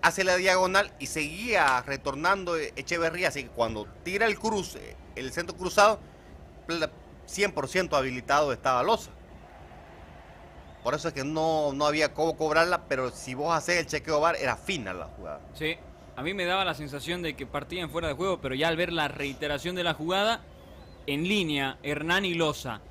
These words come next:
Speaker 2: Saludos desde la capital, un abrazo para Roque setenta y siete, Rocky. Mira los nombres que se ponen los muchachos. Un abrazo enorme hasta Sucre, la capital del país.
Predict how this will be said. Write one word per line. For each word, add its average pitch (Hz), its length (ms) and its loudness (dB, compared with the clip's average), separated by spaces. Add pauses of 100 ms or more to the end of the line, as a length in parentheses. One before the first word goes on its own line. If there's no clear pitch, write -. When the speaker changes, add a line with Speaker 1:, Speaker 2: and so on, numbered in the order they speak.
(360)
Speaker 2:
Saludos 220 800 4
desde 220 380 0
la 240 120 6
capital, 240 400 2
un 240 120 2
abrazo 214 360 4
para 180 160 6
Roque 180 520 2
setenta 156 280 -2
y 151 60 0
siete, 170 180 2
Rocky. 151 640 0 (240)
Mira - 160 -16
los 127 140 -8
nombres 123 240 0
que 113 80 -4
se 113 100 -6
ponen 113 220 -6
los 110 80 -8
muchachos. 113 340 -6 (880)
Un 131 80 -8
abrazo 185 300 2
enorme 196 440 2 (120)
hasta 208 280 2
Sucre, 175 420 2
la 113 120 -8
capital 123 400 -4
del 120 140 -4
país. 139 540 -2